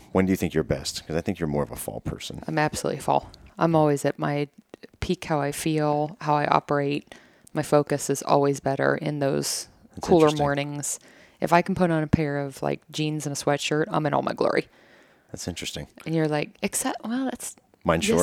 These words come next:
Speaker 1: shorts.
Speaker 2: no."
Speaker 1: Mine
Speaker 2: Yeah,
Speaker 1: shorts.
Speaker 2: I hate shorts.
Speaker 1: And I can't live without them.
Speaker 2: <laughs>
Speaker 1: I, w-, I went from Memorial Day to Labor Day. I think I only had to put pants on once, and that was for an event.
Speaker 2: I know.
Speaker 1: It
Speaker 2: That's
Speaker 1: was a
Speaker 2: 'cause you didn't have a choice.
Speaker 1: Yeah,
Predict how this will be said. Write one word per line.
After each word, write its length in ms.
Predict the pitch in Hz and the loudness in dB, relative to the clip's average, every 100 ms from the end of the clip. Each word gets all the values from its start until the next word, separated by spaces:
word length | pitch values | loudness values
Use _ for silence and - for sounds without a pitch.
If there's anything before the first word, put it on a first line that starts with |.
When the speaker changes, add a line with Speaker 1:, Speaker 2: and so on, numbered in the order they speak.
| 82 | 4
Speaker 1:
shorts. 20 | 196 | 2
Speaker 2:
no." 280 | 233 - - - - | 0 -2 -10 -14 -2
Speaker 1:
Mine 140 | 85 | 0
Speaker 2:
Yeah, 100 | 156 | 4
Speaker 1:
shorts. 320 | 82 73 - - | 2 2 -4 -8
Speaker 2:
I 20 | |
hate 200 | 73 - | -8 -8
shorts. 420 | - - - - - - | -8 -8 -8 -14 -16 -6
Speaker 1:
And 120 | 78 | -4
I 100 | 69 - | -4 -8
can't 340 | - 76 69 - | -8 -4 -4 -6
live 140 | 71 | -6
without 260 | 67 69 76 | -2 -2 -2
them. 140 | 69 - - | -6 -10 -8
Speaker 2:
<laughs> 480 | 196 - - - - | -8 -8 -12 -12 -2
Speaker 1:
I, 60 | |
w-, 180 | 80 80 | 2 4
I 60 | - | 4
went 260 | 80 82 | 4 2
from 460 | - 82 73 62 55 | 2 -2 -2 -6 -2
Memorial 320 | 78 78 78 | 0 2 2
Day 100 | 76 | 2
to 60 | 71 | 0
Labor 220 | 76 73 | -2 -2
Day. 180 | 69 69 | -4 -6
I 60 | |
think 180 | 69 80 | -6 -6
I 60 | 76 | -4
only 160 | 71 | -2
had 80 | 71 | -4
to 20 | |
put 140 | 67 71 | -6 -6
pants 240 | 78 76 | -4 -4
on 140 | 69 69 | -6 -6
once, 240 | 71 - | -6 -6
and 80 | - | -8
that 80 | 69 | -8
was 80 | - | -6
for 280 | - 71 - | -6 -6 -8
an 80 | - | -8
event. 380 | - 71 - - | -6 -6 -8 -12
Speaker 2:
I 100 | 190 | -12
know. 460 | 202 226 254 196 156 | -8 -6 -4 -4 -6
Speaker 1:
It 40 | 156 | -4
Speaker 2:
That's 160 | - | -4
Speaker 1:
was 20 | - | 0
a 40 | |
Speaker 2:
'cause 140 | 240 | 0
you 60 | 208 | 0
didn't 140 | 175 165 | 0 -2
have 80 | |
a 40 | 143 | -4
choice. 360 | - 156 147 | -4 -4 -2
Speaker 1:
Yeah, 60 | - | -2